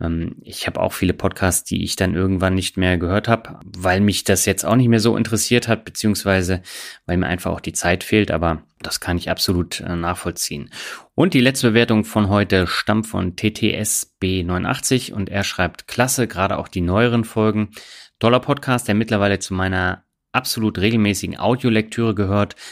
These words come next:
Gerade auf die neueren Folgen, die sich etwas von den ganz konkreten praktischen Themen lösen, gefallen mir sehr gut. Folge hundertsieben beispielsweise war äußerst interessant. Gerne mehr davon."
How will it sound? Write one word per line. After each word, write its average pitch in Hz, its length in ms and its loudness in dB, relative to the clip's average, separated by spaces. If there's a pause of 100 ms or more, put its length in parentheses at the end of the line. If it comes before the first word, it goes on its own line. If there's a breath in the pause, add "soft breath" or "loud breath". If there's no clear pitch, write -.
(120)
Gerade 87 280 0
auf 82 140 -4
die 95 100 -2
neueren 104 380 4
Folgen, 104 420 0
die 95 100 -2
sich 90 220 -4
etwas 104 260 -2
von 101 160 -2
den 90 120 0
ganz 107 240 2
konkreten 107 480 -2
praktischen 104 500 -6
Themen 92 240 -2
lösen, 113 420 2 (300 loud breath)
gefallen 95 340 2
mir 92 120 2
sehr 87 160 0
gut. 80 280 -8
Folge 107 380 0
hundertsieben 113 500 4
beispielsweise 107 640 0
war 90 100 -2
äußerst 101 400 -2
interessant. 92 540 -2 (400 loud breath)
Gerne 90 500 2 (140)
mehr 82 320 -4
davon." - 480 -8